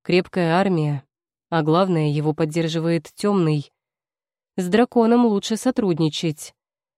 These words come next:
Да только аппетиты его тоже растут. Самомнение зашкаливает. Орков он за равных не считает. Принцесса задает правильные вопросы.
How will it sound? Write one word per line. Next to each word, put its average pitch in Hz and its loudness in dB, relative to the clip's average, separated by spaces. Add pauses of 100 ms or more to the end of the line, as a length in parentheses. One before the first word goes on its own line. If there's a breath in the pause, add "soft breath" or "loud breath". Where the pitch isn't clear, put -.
(160)
Да 196 -2
только 220 0
аппетиты - 2
его 156 0
тоже 156 -2
растут. 156 -6 (400)
Самомнение 214 4
зашкаливает. 151 -2 (640)
Орков 196 0
он 156 0
за 165 0
равных 151 0
не 160 0
считает. 175 -4 (800)
Принцесса 226 0
задает 208 0
правильные 196 0
вопросы. 196 -4